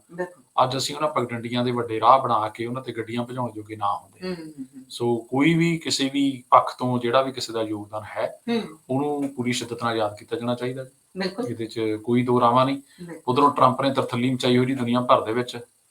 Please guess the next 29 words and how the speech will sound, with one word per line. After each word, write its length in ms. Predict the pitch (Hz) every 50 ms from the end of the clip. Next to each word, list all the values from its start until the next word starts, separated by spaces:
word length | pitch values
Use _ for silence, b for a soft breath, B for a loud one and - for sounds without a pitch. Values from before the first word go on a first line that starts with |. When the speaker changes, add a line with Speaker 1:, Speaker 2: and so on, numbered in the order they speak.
| _ _ _ _
Speaker 2:
ਤੇ 200 | - 117 113 113
Speaker 1:
ਜਿਸ 300 | 110 - 254 302 294 302
ਹਿਸਾਬ 240 | 359 - 359 339 330
ਨਾਲ 180 | 311 330 311 311
ਪਰਮਿੰਦਰ 320 | 311 302 294 294 277 311
ਭਾਜੀ 300 | 302 302 285 254 262 269
ਨੇ 120 | 277 277 277
ਤਰਥੱਲੀ 460 | 269 262 262 254 - 208 202 214 214
ਮਚਾਈ, 240 | 214 208 - 202 202
ਜਿਸ 340 | 185 208 220 240 240 240 247
ਹਿਸਾਬ 260 | - 233 233 226 220
ਨਾਲ 100 | 214 226
ਧਮਕੀਆਂ 520 | 226 240 233 - 185 - - 202 202 202
ਦੇ 140 | 190 185 180
ਰਹੇ 160 | 165 160 160
ਆ, 100 | 151 135
Speaker 2:
ਹੂੰ। 260 | - - _ - 127
Speaker 1:
ਠੀਕ 300 | 120 - 214 233 240 -
ਹੈ 40 | 285
ਨਾ? 220 | 269 262 214 - - b b b b _ _ -
ਪਹਿਲਾਂ 240 | 202 208 233 262 269
ਤਾਂ 580 | 277 277 269 254 247 247 247 247 247 247 240
ਮੰਮੀਆਂ 400 | 233 220 220 220 220 233 247 262
ਕਹਿੰਦੀਆਂ 300 | 254 240 220 220 233 247
ਹੁੰਦੀਆਂ 180 | 247 233 226 233
ਸੀ, 160 | 240 262 262
"ਬੱਚੇ 260 | 220 202 202 202 185
ਸੌਂ 200 | - - 196 190
ਜਾ, 200 | 190 202 196 190